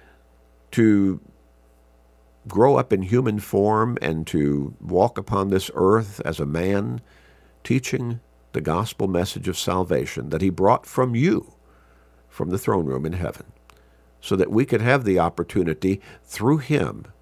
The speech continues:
to be forgiven of our sins as we're baptized into him for the remission of our sins,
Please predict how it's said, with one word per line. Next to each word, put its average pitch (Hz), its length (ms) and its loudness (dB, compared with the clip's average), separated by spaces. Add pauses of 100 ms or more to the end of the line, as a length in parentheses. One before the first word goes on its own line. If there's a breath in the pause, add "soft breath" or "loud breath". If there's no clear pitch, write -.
(720)
to 98 80 -2
be 95 100 2
forgiven 95 480 0
of 92 120 -2
our 104 100 2
sins 76 460 -4
as 85 240 -6
we're 90 100 0
baptized 95 840 -6 (140)
into 98 240 0
him - 420 -8 (540 soft breath)
for - 160 -4
the 87 80 -6
remission 90 440 -2
of 64 120 -6
our 58 100 -4
sins, - 540 -12